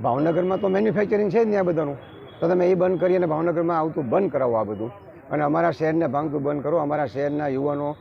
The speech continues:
બરબાદ થાય અમે જોઈ શકતા નથી. કોંગ્રેસને આનાથી બહુ જ કોંગ્રેસ ચિંતિત છે અને અમે વ્યથિત છીએ. આ ચાર ચાર વર્ષની દીકરીઓ ઉપરના બળાત્કારો થાય છે, અત્યંત ખરાબ વસ્તુ છે. એટલે એ દીકરીને, એના પરિવારને વળતર પણ મળી રહે સ્પેશિયલ સરકારમાંથી,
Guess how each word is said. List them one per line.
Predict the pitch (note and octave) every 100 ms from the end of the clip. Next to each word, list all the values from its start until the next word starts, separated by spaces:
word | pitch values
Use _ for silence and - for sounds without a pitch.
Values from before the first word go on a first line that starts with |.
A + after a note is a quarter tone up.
| - -
બરબાદ | C3+ D3+ D3+
થાય | B2 D3
અમે | D3
જોઈ | A#2 C#3
શકતા | C#3+ C3 D3+
નથી. | C#3+ D3+ D#3
કોંગ્રેસને | C3 C#3 C#3+ - C#3
આનાથી | C#3+ C3+ C#3+ C3
બહુ | B2 D3
જ | D3+ C3
કોંગ્રેસ | C3 D3 C3
ચિંતિત | - D3 D#3+ F3
છે | - F#3 - - - -
અને | D#3+
અમે | D#3+
વ્યથિત | D3+ E3 A3 E3+
છીએ. | - B2+ G#2 - - - -
આ | C#3+
ચાર | A#2+ D3+
ચાર | D3+ F3
વર્ષની | E3+ D#3+ E3+
દીકરીઓ | D#3 E3+ E3
ઉપરના | E3 E3 E3
બળાત્કારો | D3 D#3 D#3+ D#3+ D#3+
થાય | D3+ D#3
છે, | D#3 E3
અત્યંત | D3+ - B3 A#3+
ખરાબ | F3 F#3 F3+
વસ્તુ | D3 D3 C3 G#2+
છે. | A2 - - - - -
એટલે | E3 E3+
એ |
દીકરીને, | D#3 E3 F3 E3 E3+ E3+ - C3 C3+ -
એના | D3+ D3+
પરિવારને | C#3+ E3 E3 D3+ D#3+
વળતર | B2 C3+ C#3+ A#3
પણ | A3 G3+
મળી | F#3 F3
રહે | D#3+
સ્પેશિયલ | - E3 F3+ D#3+
સરકારમાંથી, | D#3 C#3+ D3+ C3+ A2+